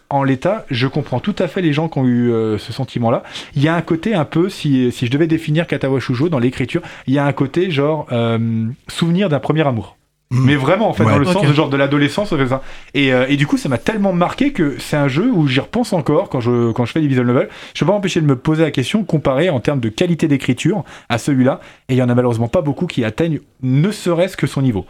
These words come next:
Speaker 1: Donc, euh, ouais, pour moi, c'est un très, très grand souvenir. C'est un petit jeu, euh, bah, c'est un visual novel, c'est un genre qui est pas très, pas très connu. Mais pourtant, c'est un truc qui est incroyable et il faut pas se laisser, euh, faut pas se laisser, euh, rebuter par, euh, le, le, le,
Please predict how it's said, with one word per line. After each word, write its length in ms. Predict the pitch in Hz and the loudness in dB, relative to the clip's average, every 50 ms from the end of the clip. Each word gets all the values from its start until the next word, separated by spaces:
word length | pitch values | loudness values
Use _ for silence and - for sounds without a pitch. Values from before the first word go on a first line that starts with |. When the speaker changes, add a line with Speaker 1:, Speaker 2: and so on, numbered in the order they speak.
| - - - _ _ _ _ | -14 -20 -20 _ _ _ _
Speaker 1:
Donc, 220 | 123 127 123 123 135 | 0 0 2 2 2
euh, 200 | 123 117 117 117 | 2 2 2 2
ouais, 160 | 117 139 131 | 2 2 0
pour 120 | - 120 | 0 0
moi, 100 | 127 143 | 0 0
c'est 100 | 143 - | 0 0
un 80 | 107 101 | -4 -4
très, 180 | - - 170 | -2 -2 -2
très 120 | 156 139 151 | 0 0 0
grand 80 | 135 123 | 0 0
souvenir. 300 | - - 131 147 196 190 | -2 0 0 0 0 0
C'est 120 | - - | -2 -2
un 80 | 110 107 | -2 -2
petit 320 | - - 160 147 - 156 147 | -2 -2 -4 -4 -2 -2 2
jeu, 280 | 143 151 156 165 170 156 127 | 2 4 4 4 2 2 0
euh, 40 | 110 | 0
bah, 160 | 104 110 110 | 0 -2 -2
c'est 100 | - 123 | -2 -2
un 20 | 117 | 0
visual 180 | 110 120 123 | 0 0 2
novel, 300 | 131 139 139 160 165 156 | 2 2 2 2 0 0
c'est 140 | - - 110 | -2 -4 -2
un 220 | 104 107 107 107 107 | 0 0 0 0 0
genre 240 | 104 120 120 - - | 0 0 -2 -2 -4
qui 120 | 107 98 | -4 -4
est 240 | 95 95 92 92 90 | -2 -2 -2 -4 -4
pas 140 | - 101 101 | -4 -4 -4
très, 500 | - - - 98 95 95 95 - - - - | -4 -6 -6 -6 -6 -6 -8 -8 -10 -10 -12
pas 80 | 101 | -12
très 120 | - - 107 | -10 -10 -4
connu. 240 | - 135 165 208 - - - - - _ _ _ - | -2 0 0 0 -2 -6 -14 -20 -20 _ _ _ -2
Mais 200 | 127 131 151 156 | 0 2 2 2
pourtant, 320 | 151 151 - - - 143 | 0 -2 -4 -2 -2 -2
c'est 140 | 151 - - | -2 -2 -2
un 80 | 127 117 | -4 -2
truc 180 | - 170 160 | -2 -2 -2
qui 100 | - 123 | -2 -2
est 20 | 107 | 0
incroyable 560 | 123 139 - - 135 123 127 151 160 135 113 | 0 -2 0 0 0 2 2 2 2 0 2
et 100 | 107 107 | 2 2
il 60 | 107 | 2
faut 120 | - - 113 | 0 -2 -2
pas 120 | - 165 | -2 -4
se 100 | 156 - | -2 -2
laisser, 300 | 151 120 - - 143 139 | -4 -4 0 0 0 0
euh, 460 | 131 117 110 107 107 107 107 107 107 101 | 2 2 0 0 0 2 0 0 -2 -2
faut 100 | - 120 | -2 -4
pas 120 | - 165 | -4 -4
se 100 | - 127 | -4 -4
laisser, 280 | 110 - - 131 127 117 | -6 -2 -2 0 0 0
euh, 200 | 101 98 95 95 | 0 0 -2 -2
rebuter 400 | 98 110 113 117 120 - 147 147 | -2 -2 -2 -2 -2 -2 -2 -2
par, 200 | 123 107 104 101 | 0 0 0 0
euh, 140 | 98 98 95 - - - - - - - - | 0 -2 -4 -8 -12 -14 -14 -14 -16 -8 -4
le, 360 | 104 104 104 101 101 95 95 | -2 0 2 2 2 0 0
le, 180 | 92 92 92 90 | 0 0 -2 -2
le, 220 | 90 87 85 - | -2 -4 -6 -8